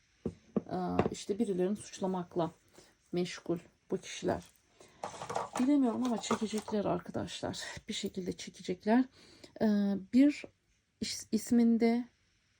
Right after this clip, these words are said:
Samsun'un S'si olan ya da Şırnak'ın Ş'si olan bir kişiyle bir anlaşma yapabilirsiniz. Yüreğinizdeki ve kalbinizdeki niyetiniz ile alakalı da hayırlı bir haberler sizleri bulacak diyebilirim.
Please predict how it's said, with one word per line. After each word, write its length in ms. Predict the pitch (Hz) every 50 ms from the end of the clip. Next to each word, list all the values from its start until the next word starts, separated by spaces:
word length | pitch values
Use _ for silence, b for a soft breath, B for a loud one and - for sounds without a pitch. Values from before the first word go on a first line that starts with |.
| _ _ _ _ _
Samsun'un 580 | - - - - 220 220 226 214 - 220 233
S'si 420 | 220 - - 214 202 196 - - 214
olan 180 | 196 190 185
ya 140 | 190 196 185
da 80 | 196 196
Şırnak'ın 380 | - - 208 190 190 185 185
Ş'si 360 | 180 - - 180 185 - -
olan 180 | 185 180 170 175
bir 140 | 180 185 175
kişiyle 500 | - - - - - 175 175 185 180 -
bir 160 | 185 185 - - -
anlaşma 500 | 170 180 185 180 175 175 - - 175 165
yapabilirsiniz. 840 | 170 175 - 175 175 170 175 175 - - - 214 220 226 - - - _ _ _ _ _ _ _ _ _ _ _ _ _ _ _ _ _ _ _ _ _ _ _ _ _ _ _ _ _ _ _ _ _ _ _ _ _ _ _ _ B B B B B B B B B _ -
Yüreğinizdeki 580 | 196 202 214 214 220 226 208 226 240 - 285
ve 40 | 285
kalbinizdeki 760 | 277 - 240 226 220 214 220 214 214 208 - 226 220 - 208
niyetiniz 440 | 208 202 208 202 - 220 226 220 208
ile 140 | - 196 190
alakalı 640 | 185 185 185 185 185 180 - - 196 190 185 180 -
da 140 | 226 233 B B B B B B
hayırlı 440 | B - - 170 175 190 196 208 185
bir 60 | 202
haberler 560 | 185 - - 165 175 170 165 175 175 180 202 214
sizleri 600 | - - - - 202 185 170 170 180 175 170 165
bulacak 540 | 175 175 175 170 - - - 185 180 196 - _ - _ _ _ _ _ - -
diyebilirim. 540 | 180 170 160 160 175 170 170 165 170 175